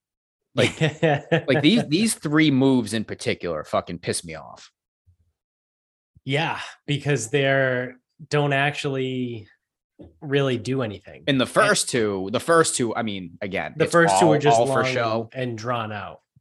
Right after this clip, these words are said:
Speaker 1: Yeah, again, it's, I, I understand it's all for show.
Speaker 2: Right. And
Speaker 1: But
Speaker 2: they're
Speaker 1: the
Speaker 2: actually
Speaker 1: first two
Speaker 2: also, like, the secondary moves, right? Because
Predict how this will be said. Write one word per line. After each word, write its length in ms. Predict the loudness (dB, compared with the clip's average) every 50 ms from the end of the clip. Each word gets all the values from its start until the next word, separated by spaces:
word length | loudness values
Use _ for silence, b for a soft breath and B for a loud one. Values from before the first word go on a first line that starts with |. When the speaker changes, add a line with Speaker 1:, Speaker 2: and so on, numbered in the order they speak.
| _ _
Speaker 1:
Yeah, 180 | -12 -10 -10 -10
again, 300 | -8 -6 -6 -6 -6 -6 -8
it's, 200 | -8 -8 -8 -8 -4 -4
I, 140 | -4 -4 -2 -2
I 60 | 0
understand 500 | 0 0 0 -2 -2 -4 -6 -8 -8 -10
it's 120 | -12 -12 -6 -2
all 500 | 2 2 4 4 2 0 -2 -6 -12 -16 _ _ _ _ _ _ _ _ _ _ _
for 120 | -8 -8
show. 420 | -8 -6 -8 -8 -10 -10 -14 -20 _ _ _ -8
Speaker 2:
Right. 320 | -6 -6 -6 -6 -8 -6 -2
And 140 | 0 2 4
Speaker 1:
But 60 | 4
Speaker 2:
they're 100 | 4 4
Speaker 1:
the 80 | 4 2
Speaker 2:
actually 340 | 0 2 2 4 6 8 8
Speaker 1:
first 140 | 6 4 2
two 40 | 0
Speaker 2:
also, 300 | 0 0 0 0 0 0
like, 300 | 0 -2 -4 -4 -6 -10
the 120 | -12 -10
secondary 880 | -8 -6 -4 -2 0 0 0 0 0 0 0 0 -2 -2 -4 -6 -8 -8
moves, 520 | -8 -6 -4 -4 -6 -6 -10 -14 -12 -8
right? 260 | -6 -6 -4 -6 -6 -6
Because 800 | -8 -8 -6 -4 -2 -2 -2 -4 -4 -4 -6 -6 -6 -10 _